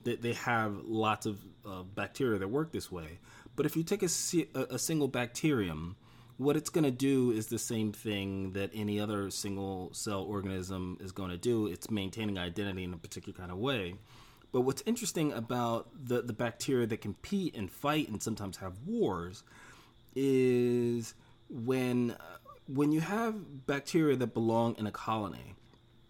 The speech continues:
and then they get encroached upon by competing bacteria, i-, in some cases what you'll have is a few of the bacteria will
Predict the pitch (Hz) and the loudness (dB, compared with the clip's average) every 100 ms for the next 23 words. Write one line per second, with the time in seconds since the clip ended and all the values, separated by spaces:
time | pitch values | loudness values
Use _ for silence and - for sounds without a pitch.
0 | - - - - - - _ 120 123 131 | -20 -20 -20 -20 -20 -20 _ 6 8 8
1 | 131 135 123 110 - 147 139 - 104 - | 8 6 4 2 4 4 4 -2 -4 -2
2 | 98 92 90 95 92 110 104 - 202 185 | 0 0 -2 -4 -2 -2 -2 -4 -2 2
3 | 120 98 92 - - 90 80 71 82 - | 2 0 -6 -10 -6 -6 -6 -10 -14 -18
4 | - - - _ - 117 127 123 - 254 | -20 -20 -20 _ -12 -8 -2 0 0 -2
5 | 302 175 135 123 110 113 113 110 123 123 | 0 2 2 0 -2 -2 -2 -2 -2 0
6 | 120 110 107 104 101 98 - - - - | 0 2 2 4 0 -4 -14 -20 -18 -6
7 | 107 - - 202 196 165 147 123 - 139 | -6 -6 -4 4 4 4 0 -2 0 2
8 | 123 113 110 | 4 4 4